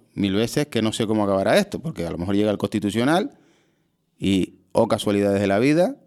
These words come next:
el Constitucional pues dice que se ha vulnerado algún derecho que desconocíamos hasta la fecha.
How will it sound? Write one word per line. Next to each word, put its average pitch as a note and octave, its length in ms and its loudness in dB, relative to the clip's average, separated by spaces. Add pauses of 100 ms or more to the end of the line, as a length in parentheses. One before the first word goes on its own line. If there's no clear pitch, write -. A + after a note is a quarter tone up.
(180)
el F#2+ 180 -8
Constitucional F#2 880 -4
pues F#2+ 220 0
dice G2+ 320 -2
que F#2+ 120 -4
se - 120 -2
ha - 20 2
vulnerado F#2 420 0
algún F#2+ 260 0
derecho F#2+ 480 -2 (360)
que F#2+ 140 0
desconocíamos F#2 680 0
hasta F2+ 180 -2
la G2 100 2
fecha. G#3 380 0